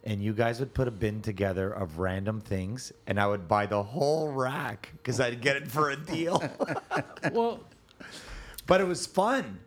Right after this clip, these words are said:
Speaker 2: many people are driven by the cheapest price. And as a culture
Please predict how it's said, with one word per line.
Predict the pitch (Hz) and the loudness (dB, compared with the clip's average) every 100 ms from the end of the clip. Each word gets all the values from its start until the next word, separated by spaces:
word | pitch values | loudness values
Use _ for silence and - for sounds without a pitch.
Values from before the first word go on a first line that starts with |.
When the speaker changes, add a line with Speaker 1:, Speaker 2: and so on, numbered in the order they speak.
| - | -8
Speaker 2:
many | 247 175 190 220 226 | -2 -2 0 -2 -2
people | 202 185 175 | -4 -2 -2
are | |
driven | 135 139 131 123 | -2 -4 -2 -4
by | 123 | -2
the | 113 | -4
cheapest | 110 113 101 - | -4 -4 -6 -10
price. | 104 - - - - _ _ _ _ | -12 -12 -18 -20 -20 _ _ _ _
And | - 123 127 | -4 -4 -4
as | - 139 110 | -8 -6 -6
a | 120 | -6
culture | 113 - - 190 - 95 87 | -8 -8 -4 -4 -4 -6 -6